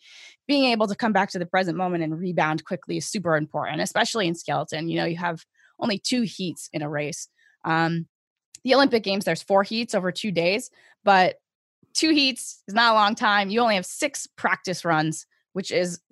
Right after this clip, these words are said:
roughly six minutes before you compete. And,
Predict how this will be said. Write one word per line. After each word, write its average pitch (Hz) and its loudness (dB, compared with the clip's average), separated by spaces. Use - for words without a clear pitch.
roughly 190 0
six - -2
minutes 170 -2
before 185 -2
you 143 -6
compete. 139 -10
And, 180 4